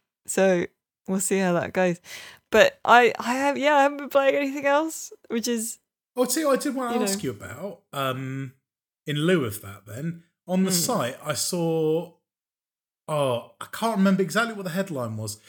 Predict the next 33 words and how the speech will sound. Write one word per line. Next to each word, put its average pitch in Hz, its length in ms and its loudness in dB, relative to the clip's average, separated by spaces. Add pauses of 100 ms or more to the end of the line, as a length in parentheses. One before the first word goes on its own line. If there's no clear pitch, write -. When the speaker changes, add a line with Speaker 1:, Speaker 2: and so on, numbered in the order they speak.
(240)
Speaker 2:
but 160 100 0
it 170 160 -8
was, 143 160 -4
it 165 280 -10
was 151 140 -6
a 151 60 -6
game 175 480 2
that 165 240 -6 (360)
R 156 220 -4
P 160 140 -2
S - 160 -6
compared 165 560 -8
to 165 240 -4
both 170 440 -4
RimWorld 151 920 -4 (100)
and 143 400 -4 (140)
Mount, 147 300 -6 (680)
Mount 156 260 -4
and 165 100 -6
Blade. 208 520 -2 (1600)
Uh, 135 200 -6
does 156 180 -4
that 196 160 -2
ring 202 140 0
a 202 40 -4
bell? 254 380 -4 (640)
Speaker 1:
You're 185 140 -2
gonna 190 240 4
have 185 160 2
to - 120 -8
be 170 420 0 (1600)
I - 60 -2
d-, 156 180 -4